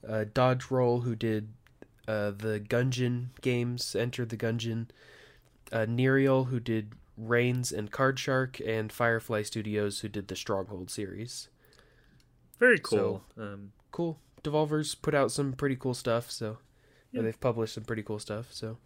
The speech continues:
Speaker 2: And, you know, I like that because, you know, some of these, like, Serious Sam and, um, Stronghold, like, those are kinda niche in a way where, like, you know, they kinda need that support to continue. So if you like those series, I bet this,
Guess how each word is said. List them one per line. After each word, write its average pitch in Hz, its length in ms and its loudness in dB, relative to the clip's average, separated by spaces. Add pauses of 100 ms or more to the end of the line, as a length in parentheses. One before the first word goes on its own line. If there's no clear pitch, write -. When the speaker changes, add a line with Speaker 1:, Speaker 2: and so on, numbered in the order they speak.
(180)
Speaker 2:
And, 165 240 -6 (120)
you 143 100 2
know, 123 120 8
I 127 120 8
like 135 240 6
that 123 240 6
because, 110 480 -4
you 123 100 4
know, 104 80 6
some 117 240 0
of 107 80 2
these, 107 220 0
like, 98 160 0
Serious 98 420 -2
Sam 98 460 -4
and, 98 220 -12 (720)
um, 95 360 -10 (200)
Stronghold, 110 600 2
like, 113 160 2
those 202 160 6
are 127 160 6 (560)
kinda 107 580 0 (580)
niche 110 640 -6
in 113 140 -4
a 117 60 2
way 123 300 2
where, 104 180 0
like, 98 340 -2 (760)
you 110 100 -6
know, 95 120 -4
they 147 120 6
kinda 160 260 2
need 110 200 -8
that 107 200 2
support 107 380 -4
to - 80 -10
continue. 90 460 -12
So 95 340 -6 (340)
if - 140 -14
you 120 100 2
like 113 160 4
those 101 220 -4
series, 95 340 -8
I 92 60 -8
bet 98 240 -4
this, - 240 -8